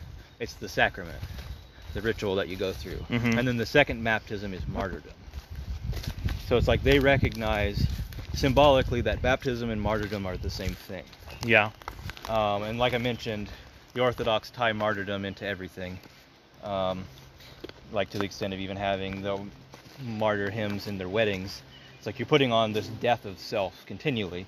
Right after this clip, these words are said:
Speaker 1: and it's connected inseparably from the image of baptism.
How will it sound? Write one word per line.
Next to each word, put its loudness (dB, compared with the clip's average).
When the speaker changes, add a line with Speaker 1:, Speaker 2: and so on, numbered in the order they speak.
Speaker 1:
and -10
it's -10
connected 0
inseparably 2
from -6
the -2
image -4
of -10
baptism. 0